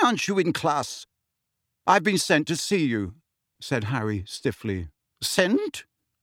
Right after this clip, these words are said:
What do you mean, sent?" He held out the note from Professor Umbridge.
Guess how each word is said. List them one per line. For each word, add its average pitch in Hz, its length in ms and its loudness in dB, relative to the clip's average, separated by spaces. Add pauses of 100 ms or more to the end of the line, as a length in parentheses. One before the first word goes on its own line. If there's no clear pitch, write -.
(140)
What - 160 4
do - 80 -4
you 220 100 0
mean, 131 340 0
sent?" - 500 -4 (880)
He 202 140 4
held 147 220 4
out 131 180 0
the 147 60 4
note 143 280 2
from 123 180 -2
Professor 139 460 -2
Umbridge. 104 420 0